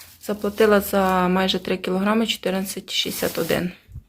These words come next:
Ось така закупочка невеличка була в мене.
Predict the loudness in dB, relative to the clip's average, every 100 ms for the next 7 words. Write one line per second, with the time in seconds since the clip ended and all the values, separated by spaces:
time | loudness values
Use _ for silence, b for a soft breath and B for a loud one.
0 | _ _ b b b b b -6 -4 -2
1 | 0 0 0 -4 -4 -2 0 0 2 2
2 | 2 -2 -4 -2 4 6 6 6 6 4